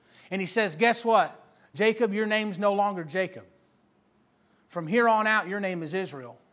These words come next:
And I just want you to know,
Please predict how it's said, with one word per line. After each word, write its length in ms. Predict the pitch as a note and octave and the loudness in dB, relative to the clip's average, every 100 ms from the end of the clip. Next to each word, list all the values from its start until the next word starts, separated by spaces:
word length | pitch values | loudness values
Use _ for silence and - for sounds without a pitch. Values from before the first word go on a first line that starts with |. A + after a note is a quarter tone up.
| _ _ _ _ _ _ _ _ _ _ _ _ | _ _ _ _ _ _ _ _ _ _ _ _
And 100 | E3+ | -2
I 100 | F#3+ | 0
just 160 | G#3+ G3+ | 0 -2
want 200 | G#3+ G3 | -4 -4
you 80 | G3+ | -2
to 40 | |
know, 260 | G#3 G3 | 2 2